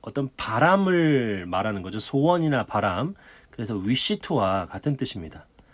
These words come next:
자, 물고기를 잡고자 원하는 그는 must not mind예요. 여러분, mind가 무슨 뜻입니까? mind. 이게 뭔가 좀 언짢아하다죠. 언짢아하고,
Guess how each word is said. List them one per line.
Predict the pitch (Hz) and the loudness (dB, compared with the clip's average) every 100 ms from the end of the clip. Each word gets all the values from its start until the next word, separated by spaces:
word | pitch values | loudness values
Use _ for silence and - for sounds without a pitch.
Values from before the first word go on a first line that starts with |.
| _ - _ | _ -20 _
자, | - 90 | -8 -6
물고기를 | 95 139 147 220 220 220 220 | 2 2 4 2 4 4 2
잡고자 | 135 - - 160 165 160 | 0 -2 -2 2 4 6
원하는 | 117 123 123 131 175 208 220 202 | 4 2 2 2 4 4 2 0
그는 | - 113 123 123 107 131 151 147 135 107 92 82 78 - - _ _ - | -2 0 2 2 2 4 4 4 2 0 -2 -8 -12 -18 -20 _ _ -6
must | 104 127 170 - - | 2 2 2 0 -2
not | 147 117 131 - | 2 4 2 0
mind예요. | - 113 101 151 185 143 92 | -4 -2 2 2 0 0 0
여러분, | 120 135 | -2 0
mind가 | 98 113 180 196 196 | 2 2 2 4 4
무슨 | 131 117 | 2 0
뜻입니까? | 113 110 95 120 | -4 -6 -6 -4
mind. | 95 87 85 78 78 _ _ - | -4 -4 -8 -10 -14 _ _ -10
이게 | 117 143 | -2 0
뭔가 | 117 131 147 - - _ | 2 2 2 0 -14 _
좀 | - 151 | -8 -4
언짢아하다죠. | 104 117 131 - 185 180 151 127 117 113 - - | -2 0 0 2 2 2 2 2 0 -2 -4 -8
언짢아하고, | 107 110 117 160 151 147 135 117 143 165 185 | -4 -4 2 4 4 4 2 0 2 2 2